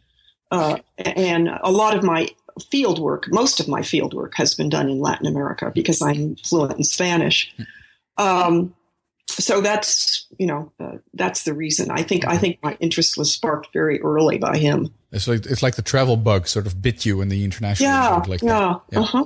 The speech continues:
Speaker 2: I can imagine.
Speaker 1: And
Speaker 2: Um,
Speaker 1: then my
Speaker 2: yeah.
Speaker 1: parents, I spent, uh, my parents and I spent a, a, a semester. My father had a sabbatical when he was teaching at the University of Colorado, and he was just writing a book there. He didn't, he wasn't doing anything in Mexico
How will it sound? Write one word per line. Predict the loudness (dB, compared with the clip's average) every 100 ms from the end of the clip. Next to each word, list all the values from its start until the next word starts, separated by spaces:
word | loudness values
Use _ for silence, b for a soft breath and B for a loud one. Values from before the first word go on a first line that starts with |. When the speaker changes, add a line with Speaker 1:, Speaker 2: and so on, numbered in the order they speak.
| -2
Speaker 2:
I | -6
can | -2
imagine. | 0 -2 -4 -10 B B 0
Speaker 1:
And | 2
Speaker 2:
Um, | 4
Speaker 1:
then | 4
my | 2 0 0
Speaker 2:
yeah. |
Speaker 1:
parents, | 2 2 0 -4 -2
I |
spent, | -2 0 0 0 0
uh, | 0 0
my | -2
parents | -2 0 2 2
and | 2
I | 2
spent | 0 -2 0 2
a, | 2 0 -2
a, | -2 -4 -4 -4
a |
semester. | 0 2 2 0 0 -2
My | -2
father | -2 -2 0 0
had | 0
a | -2
sabbatical | -2 0 -2 -2 -2 -4 -2
when | -2
he | -2
was | 0 0
teaching | 0 -2 -2 -2 -4 B B B B B B B
at | 0
the | 2
University | 2 2 2 0
of |
Colorado, | 2 2 2 2 2 0 0 -2
and | 0 2
he | 2
was | 0
just | 0 0
writing | 0 0
a | 0
book | 0 0
there. | 0 0
He | 0
didn't, | 0 0
he | 0
wasn't | 2 0 0
doing | 0 0
anything | -2 -2 -2 0
in | 0 0
Mexico | 0 -2 -2 -2 -4 -6